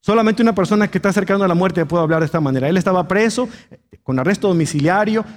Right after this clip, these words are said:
no sabía cuál era su futuro, pero hablaba de una manera de aspectos serios, pero también logró equilibrar muy bien la seriedad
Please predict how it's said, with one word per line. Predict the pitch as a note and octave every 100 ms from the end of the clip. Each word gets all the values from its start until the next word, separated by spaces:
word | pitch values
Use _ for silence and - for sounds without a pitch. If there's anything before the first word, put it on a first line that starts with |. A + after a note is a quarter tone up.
| _
no | D#3+
sabía | F3+ F3 F#3 F#3+ F#3+ - - _
cuál | F3+ F#3+
era | F#3
su | E3
futuro, | D#3 D#3+ D#3+ C#3 G2+ - - _
pero | D3+ D#3
hablaba | D3 F3+ G#3 G#3 G3 - C#3
de |
una | F3+ G3
manera | E3+ F3 F#3+
de | D#3
aspectos | C#3+ - F3+ F#3+ E3
serios, | - G3+ F3+ D3 G#2+
pero | - F3+
también | - E3+ G#3+ C4 G#3 - -
logró | F3 F#3+
equilibrar | F#3+ A3+ F3+ D#3 F3 A3+
muy | A3 G#3
bien | F#3+ F3
la | D3+
seriedad | E3 E3 D#3+ A3 C4+ - -